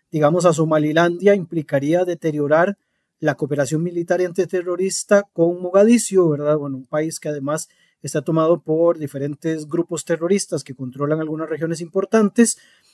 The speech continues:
También enfrentar el rechazo de la Unión Africana, que teme precedentes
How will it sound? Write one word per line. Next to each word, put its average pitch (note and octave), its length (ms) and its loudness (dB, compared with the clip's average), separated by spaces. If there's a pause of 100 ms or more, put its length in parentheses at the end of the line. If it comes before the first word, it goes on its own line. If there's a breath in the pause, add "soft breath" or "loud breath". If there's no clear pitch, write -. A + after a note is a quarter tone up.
(140)
También F#3+ 640 8 (520)
enfrentar E3+ 540 0
el G3 100 0
rechazo F#3+ 380 -2
de G3+ 60 -2
la F3+ 80 -4
Unión F3 200 -8
Africana, G#3+ 600 -4
que F3+ 120 -6
teme E3 300 -2
precedentes F3 880 -4